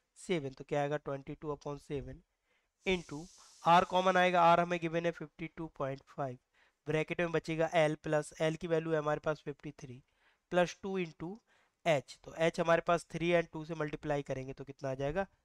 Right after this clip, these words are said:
सिक्स। सॉल्व करेंगे इसे तो ये हमारे पास कितना आ जाएगा? ट्वेंटी टू into फिफ्टी टू पॉइंट फ़ाइव into ये कितना हो जाएगा? ऐड करेंगे फिफ्टी नाइन upon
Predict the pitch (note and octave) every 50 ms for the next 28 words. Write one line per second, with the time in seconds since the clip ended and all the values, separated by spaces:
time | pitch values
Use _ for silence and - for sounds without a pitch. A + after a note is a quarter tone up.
0 | _ - - - - F3+ D3+ - - - _ _ _ - E3+ D#3+ E3 E3 E3 F3
1 | D#3+ D#3+ D#3 D#3+ D#3 D3+ - - E3 F3 _ _ _ _ _ _ _ _ _ _
2 | _ _ _ _ _ _ _ _ _ _ _ _ _ - D#3 D3 D#3+ F3+ F3 E3
3 | E3 E3 E3+ E3+ E3+ E3+ D#3 - - F3 - E3 D#3 C#3+ C#3 C3+ C3 B2+ C3+ C#3+
4 | - - - C#3+ C#3 C#3+ - - C#3+ - _ - C3 B2 B2+ - - - _ _
5 | _ _ _ _ _ _ _ _ _ _ _ _ _ _ _ _ _ _ _ _
6 | _ _ _ _ _ _ _ _ _ _ _ _ - F3 E3+ E3+ E3 - - C#3+
7 | D3+ E3+ _ _ _ _ _ _ _ _ _ _ _ _ _ _ _ _ _ _
8 | _ _ _ _ _ _ _ _ _ _ _ _ _ _ _ _ _ _ _ _
9 | _ _ _ _ _ _ _ _ _ - D3+ D3+ - _ _ - F3+ F3 E3+ _
10 | - F3+ E3+ E3+ - _ - C#3+ C3+ C3 C3 C3 - - - - F3 D3+ C3+ B2+
11 | B2 C#3 _ _ _ _ _ _ _ _ _ _ _ _ _ _ _ _ _ _
12 | _ _ _ _ _ _ _ _ _ - E3 E3 E3 - F3+ F3 E3 F3 - -
13 | G3 - F#3+ F3+ F3+ F3+ E3+ F3+ F3 F3+ F3 F3 E3 E3 E3 E3+ - E3 E3 E3+
14 | F3 F3 D#3+ - E3 D3+ - - - D#3+ D#3 D#3 D3+ C#3+ C#3 C#3 C#3+ D3 C#3+ C3
15 | _ - C3 B2 C#3 E3